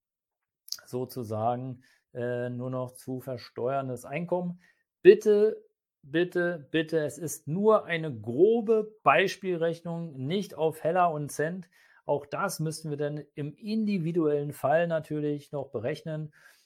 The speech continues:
Äh, aber so, dass du auf jeden Fall so schon mal das Grundgerüst der Denkmalimmobilie und der Steuerersparnis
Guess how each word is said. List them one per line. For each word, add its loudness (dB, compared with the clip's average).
Äh, 0
aber 2
so, 0
dass 0
du 2
auf -4
jeden -2
Fall 2
so -2
schon -2
mal 8
das 0
Grundgerüst 2
der -2
Denkmalimmobilie -6
und -8
der -4
Steuerersparnis 2